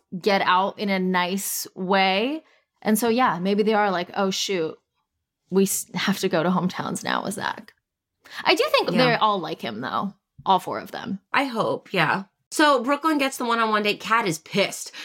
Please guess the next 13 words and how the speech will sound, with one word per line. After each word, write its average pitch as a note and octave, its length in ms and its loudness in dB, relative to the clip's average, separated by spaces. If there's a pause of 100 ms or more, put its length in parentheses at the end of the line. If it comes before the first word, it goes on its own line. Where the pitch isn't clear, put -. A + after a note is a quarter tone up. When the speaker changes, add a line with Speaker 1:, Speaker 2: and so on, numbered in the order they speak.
(120)
Speaker 2:
And A#3 120 4
it's A#3+ 160 0
like, A3 180 0
out A3 160 2
of G3+ 100 -2
all A#3 260 0
girls E3+ 440 0
that D#3+ 160 -2
can F3+ 180 -4
get E3+ 200 -2
the F3 100 -2
one-on-one D#3+ 500 2
date, C#3+ 400 -2